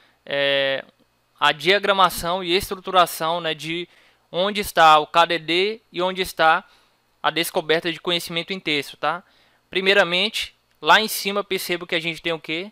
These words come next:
Exatamente, nós temos a recuperação de informações, que é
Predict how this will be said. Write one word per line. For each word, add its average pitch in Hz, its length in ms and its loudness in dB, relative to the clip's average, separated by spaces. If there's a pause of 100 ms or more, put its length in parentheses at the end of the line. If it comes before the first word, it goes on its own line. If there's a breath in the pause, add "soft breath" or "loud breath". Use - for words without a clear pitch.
(260)
Exatamente, 151 680 -6
nós 156 160 -8
temos 156 320 -10
a 151 80 4
recuperação 165 800 -4
de 160 60 -14
informações, 156 840 -8 (380 soft breath)
que 156 100 -4
é 151 300 0